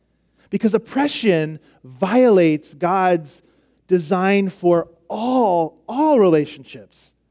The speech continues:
wherever it takes place. It violates God's design for all relationships. We're gonna spend more time on this next week in the second week of this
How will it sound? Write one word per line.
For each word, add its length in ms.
wherever 260
it 100
takes 220
place. 480
It 120
violates 680
God's 280
design 520
for 180
all 400
relationships. 560
We're 120
gonna 160
spend 260
more 260
time 300
on 100
this 220
next 380
week 260
in 60
the 80
second 360
week 240
of 140
this 300